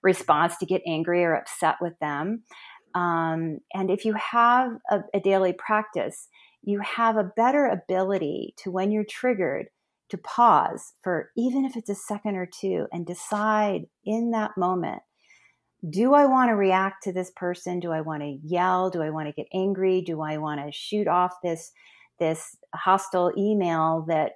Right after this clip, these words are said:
that might be words that I can't take, well, words that I can't take back, even if they're the spoken word? If we speak in anger at, uh, our coworkers, our boss, our people in our life that we care about, think of the damage that happens there.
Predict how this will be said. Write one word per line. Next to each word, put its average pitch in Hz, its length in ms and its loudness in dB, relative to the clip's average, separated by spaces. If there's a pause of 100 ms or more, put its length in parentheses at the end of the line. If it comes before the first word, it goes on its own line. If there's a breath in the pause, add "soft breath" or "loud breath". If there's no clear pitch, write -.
(180)
that 170 220 -2
might 175 380 -2 (360)
be 180 160 -2
words 180 400 4
that 180 100 2
I 175 120 2
can't - 320 -2
take, 160 260 -6
well, 151 280 -2
words 175 320 0
that 190 80 2
I 185 60 2
can't 247 320 -2
take - 240 -8
back, - 280 -6 (520 loud breath)
even 196 260 0
if 175 100 -4
they're 185 140 -2
the 208 80 -2
spoken 202 500 0
word? 62 360 -4
If 143 180 -8
we 156 160 -8
speak 202 420 -4
in 170 120 -4
anger 196 640 -4
at, 143 280 -4 (200)
uh, 143 420 -10
our - 180 -10 (120)
coworkers, 196 600 -2
our 139 180 -6
boss, 175 480 0
our - 200 -8
people 180 360 -6
in 156 100 -6
our 156 160 -6
life 160 280 -4
that - 100 -8
we - 180 -12
care 220 180 -2
about, 165 380 0 (960 loud breath)
think 285 200 2
of 359 100 0
the 294 100 2
damage 185 480 0
that 165 180 -4
happens 156 520 -6
there. - 360 -6